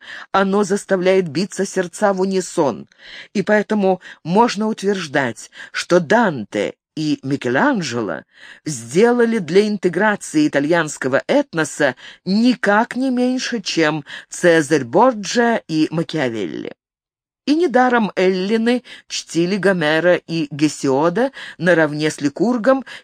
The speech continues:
и Солоном, а древние персы Заратустру даже предпочитали Дарию Первому Гистаспу. Пока пассионарность пронизывает этнос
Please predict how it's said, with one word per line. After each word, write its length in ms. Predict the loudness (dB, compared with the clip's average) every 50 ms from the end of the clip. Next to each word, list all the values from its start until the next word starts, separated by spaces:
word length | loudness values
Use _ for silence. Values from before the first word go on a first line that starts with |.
| _ -4
и 220 | 0 0 0 0 0
Солоном, 760 | -6 -14 -2 2 2 4 4 4 2 2 0 -2 -4 -4 -6 -8 -10 -16 -18 -14 -4 0
а 240 | 2 2 2 2
древние 600 | 0 -2 0 4 4 4 4 4 0 -2 -4 -4
персы 460 | -2 0 0 0 0 0 -4 -6 -6 -4
Заратустру 1000 | -2 0 0 0 0 -2 0 2 2 2 2 0 -4 -2 0 2 2 2 2 0 -6 -14 -20 -18 -14 -12
даже 400 | -2 0 2 4 4 4 2 0
предпочитали 760 | 0 -2 -6 -4 -4 -4 -4 -2 -2 0 2 2 2 2 2
Дарию 460 | 2 2 2 2 4 2 2 0 -2
Первому 560 | -2 -2 -2 0 0 -2 -4 -4 -4 -6 -6 -8 -12 -18 -20 _ _
Гистаспу. 920 | -10 -2 0 0 0 0 -2 -4 -2 -2 -2 -4 -10 -14 -14 -12 -10 -10 -12 _ _ _ _ _ _ _ _ _ _ _ _ _ _ _ _ _ _ _ _ _ _ _ _ _ _ _ _ _ _
Пока 420 | 0 0 2 4 4 6 6 6
пассионарность 1080 | 4 2 0 2 2 2 4 4 4 4 2 2 2 2 0 0 -2 -2 -4 -6 -8 -4
пронизывает 760 | -2 -2 0 0 -2 -4 -2 -2 0 2 2 0 0 -2 -2
этнос 640 | 0 0 0 -2 -4 -4 -4 -4 -4 -4 -10 -16